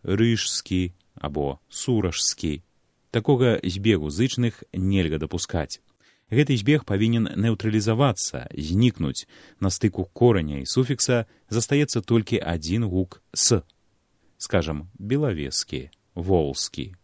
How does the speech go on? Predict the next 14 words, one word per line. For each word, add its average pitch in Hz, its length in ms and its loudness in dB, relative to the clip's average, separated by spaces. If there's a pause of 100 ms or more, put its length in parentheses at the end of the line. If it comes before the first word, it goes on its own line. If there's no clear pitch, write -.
(160)
парыскі, 78 720 -4 (400)
пецярбурскі, 90 880 0 (320)
сураскі. - 680 -2 (1700)
Падоўжаны 151 480 4
мяккі 123 480 0
"с" - 400 0 (400)
абавязкова 101 800 4
павінен 107 320 2
выступаць 107 480 -2
пры 107 240 2
вымаўленні 98 560 2
дзеясловаў 98 880 4
у 78 80 -4
форме 90 560 0